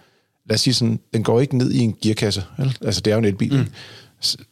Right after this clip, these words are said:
Speaker 1: så hvorfor de ikke bare har lavet den lidt mere automatisk, det, øh, det er mig en gåde.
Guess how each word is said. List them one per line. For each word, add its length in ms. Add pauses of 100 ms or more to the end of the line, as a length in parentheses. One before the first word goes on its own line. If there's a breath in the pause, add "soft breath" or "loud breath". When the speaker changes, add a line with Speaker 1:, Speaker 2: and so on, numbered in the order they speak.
(220)
Speaker 1:
så 220
hvorfor 280
de 80
ikke 140
bare 160
har 120
lavet 160
den 60
lidt 140
mere 160
automatisk, 600
det, 160
øh, 320
det 80 (580 soft breath)
er 60
mig 120
en 60
gåde. 320